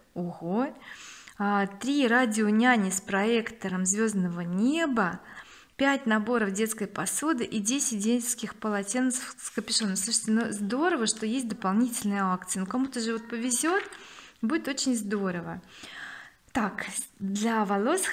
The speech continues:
Hair X серия, которую я очень люблю и уважаю, но эта серия не всегда бывает людям понятна. Сейчас расскажу, в чем здесь фишка. Шампунь очень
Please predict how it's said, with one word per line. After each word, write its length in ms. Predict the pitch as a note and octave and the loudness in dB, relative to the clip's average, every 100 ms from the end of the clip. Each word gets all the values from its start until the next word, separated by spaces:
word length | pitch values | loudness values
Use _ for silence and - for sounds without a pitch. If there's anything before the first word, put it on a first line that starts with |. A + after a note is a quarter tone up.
| - | 2
Hair 340 | A#3+ G#3 G#3 | 2 2 0
X 460 | - C#4 - - - - _ _ | -6 -6 -4 -6 -6 -10 _ _
серия, 440 | - - A3+ G3+ F#3+ | -12 -2 0 0 -2
которую 340 | F#3+ F#3+ F3+ | -6 -6 -6
я 100 | F3 | -4
очень 480 | - B3 A#3 - F#3 | 0 0 0 -2 -2
люблю 360 | F#3+ G3 G3 | -2 -2 -2
и 60 | F#3 | -2
уважаю, 680 | F#3 G#3 A#3 B3+ D#4+ E4 A3+ - - - | 0 0 0 0 0 0 -2 -8 -16 -4
но 500 | G#3+ A3 A3+ C#4 C4 B3+ | 2 4 4 2 0 -4
эта 260 | A#3 G3+ | -4 -4
серия 680 | - - A#3 C#4+ D4 G3 F3 - _ _ _ _ _ _ - - | -4 -2 -2 -2 -2 -2 -4 -12 _ _ _ _ _ _ -8 2
не 200 | A#3 C4+ | 4 4
всегда 360 | - F#3 A#3+ | 0 0 0
бывает 420 | A#3 F#3+ G3+ G3+ | 0 0 -2 -2
людям 300 | A3 A3+ A3 | -2 0 0
понятна. 800 | G#3 G#3+ A3+ A3+ F#3+ - F3 F3 - - - | 0 2 4 4 0 -4 -8 -8 -10 -14 -10
Сейчас 280 | - C#4+ D4 | -2 -2 0
расскажу, 460 | A#3+ - G#3 G#3+ C#4+ | -2 0 -2 -2 -4
в 80 | |
чем 240 | - A#3 A#3+ | 0 2 2
здесь 220 | A3 G#3+ | 2 0
фишка. 440 | - G#3+ - - | 0 -2 -2 -2
Шампунь 720 | F#3 - C4 D4 - A#3+ F#3 F#3 - - - - - - | -4 2 2 0 -2 -2 -2 -4 -12 -20 -16 -14 -14 -8
очень 640 | - A#3 B3+ B3+ G#3 F3+ | 0 2 2 0 -2 -4